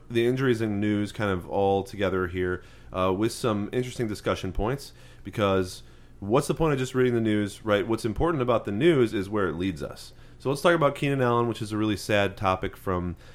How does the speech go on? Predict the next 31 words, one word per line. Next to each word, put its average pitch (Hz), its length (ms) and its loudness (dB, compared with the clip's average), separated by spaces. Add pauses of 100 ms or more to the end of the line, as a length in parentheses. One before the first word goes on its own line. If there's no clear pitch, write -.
(180)
last 95 380 0
week. 98 420 -4 (320)
You - 80 -4
know, 95 280 2 (100)
last 131 680 0 (460)
year 117 480 4
he 104 120 -2
missed 113 240 0
the 113 100 -2
last 107 300 4
eight 110 180 0
games 98 260 -2
of 98 80 -4
the 92 80 -2
season 92 340 -2
because 90 240 -6
he 90 80 -6
had 90 120 -2
a 90 40 -2
lacerated 85 540 -2
kidney, 76 320 -6
which 110 180 -2
is 104 140 -6
a 95 240 0 (120)
terrible 139 600 2 (240)
injury 110 460 2
in 110 180 -4
and 95 120 0
of 85 120 -2
itself. - 560 -4
But 98 280 0